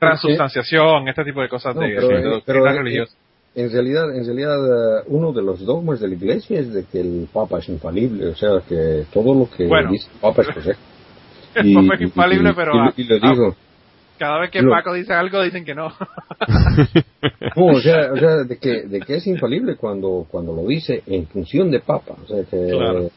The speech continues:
Speaker 2: si no está, si está fuera de funciones puede equivocarse.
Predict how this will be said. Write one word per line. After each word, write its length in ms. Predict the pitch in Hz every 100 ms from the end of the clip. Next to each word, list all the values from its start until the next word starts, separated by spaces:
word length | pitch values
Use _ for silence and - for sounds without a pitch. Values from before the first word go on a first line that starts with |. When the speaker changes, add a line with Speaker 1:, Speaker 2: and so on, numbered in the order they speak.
| _
Speaker 2:
si 100 | 104
no 120 | 127
está, 380 | 151 156 131 110
si 180 | - 101
está 200 | 87 131
fuera 200 | 139 135
de 60 | 104
funciones 480 | 101 87 139 127
puede 220 | - 101 90
equivocarse. 500 | 85 76 87 -